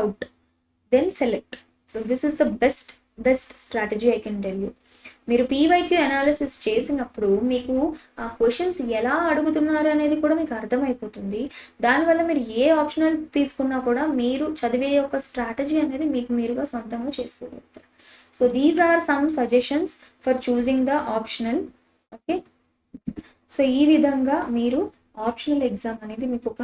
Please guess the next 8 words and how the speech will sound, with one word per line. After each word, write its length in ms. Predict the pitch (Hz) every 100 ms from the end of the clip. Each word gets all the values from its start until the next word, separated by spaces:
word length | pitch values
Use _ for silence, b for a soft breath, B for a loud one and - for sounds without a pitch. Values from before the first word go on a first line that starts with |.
| -
heart 260 | 226 254 -
of 60 | 285 -
the 80 | 240
mains 240 | 220 233 240
examination-గా 720 | 220 - 220 214 214 - 208 208
చెప్పొచ్చు. 380 | 202 - 214 - 240 233 B B - 226
ఆప్షనల్ని 440 | 233 - 254 247 208
నెగ్లెక్ట్ 400 | 202 208 262 254